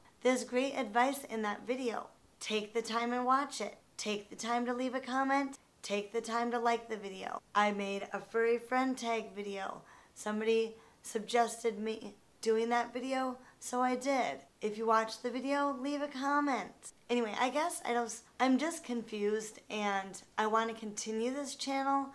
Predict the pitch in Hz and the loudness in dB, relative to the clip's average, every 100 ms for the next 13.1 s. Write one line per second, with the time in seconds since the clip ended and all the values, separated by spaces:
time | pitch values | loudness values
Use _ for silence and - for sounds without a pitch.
0 | - 208 214 202 202 202 - 208 220 226 | -2 4 6 6 4 -2 -4 -2 0 0
1 | 220 220 202 202 196 190 - - 247 247 | -2 -2 -2 -2 -4 -6 -14 -6 -2 0
2 | 247 247 233 - - 208 202 190 185 - | 0 0 -4 -10 -8 -4 -2 -4 -8 -10
3 | - 269 269 214 190 226 262 254 254 254 | 0 0 2 -2 0 0 2 4 4 2
4 | 254 247 247 - 247 240 247 247 247 240 | 0 -2 -4 2 4 4 4 2 2 0
5 | 226 - 247 240 226 233 233 226 226 220 | -6 -6 -2 0 4 4 4 2 -2 -8
6 | - - - 185 180 180 170 - - - | -14 -14 -6 0 0 0 -6 -18 -20 0
7 | 254 277 302 254 254 233 208 202 - - | 6 6 4 0 2 4 4 2 -4 -10
8 | - - - - 233 247 240 240 240 247 | -10 -18 -18 2 4 4 4 0 0 -2
9 | 202 202 202 196 - - - - 214 214 | -2 0 0 -2 -6 -12 -12 -2 0 0
10 | 202 208 214 214 208 208 208 208 208 208 | 0 -2 -2 -4 -4 -2 0 0 0 -2
11 | 202 - _ _ - 214 220 208 214 214 | -6 -14 _ _ -2 0 0 0 0 2
12 | 214 220 214 - - 202 208 220 226 320 | 2 0 -4 -8 -4 -2 0 -4 -6 -4
13 | 269 | -6